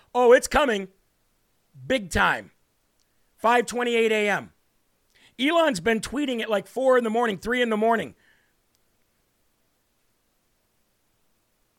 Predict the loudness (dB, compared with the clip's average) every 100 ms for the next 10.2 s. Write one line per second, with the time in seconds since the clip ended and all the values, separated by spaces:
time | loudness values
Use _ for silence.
0 | _ _ _ _ _ _ _ _ _ -2
1 | 2 4 4 0 -2 -2 0 -2 -4 -8
2 | -6 -4 -4 -8 _ -8 0 0 0 -2
3 | 0 0 -2 -6 -4 -4 -4 -6 -12 -14
4 | _ _ _ _ _ -14 -12 -2 -2 0
5 | 0 0 0 -4 -10 -10 -8 -8 -10 -4
6 | -4 -4 -10 -6 -8 -8 -6 -6 -6 -10
7 | -14 -14 -14 -14 -16 -18 -18 -18 -20 _
8 | _ _ _ -10 4 8 8 6 -4 -6
9 | -2 0 0 -6 -4 -4 -4 -6 -10 -12
10 | -16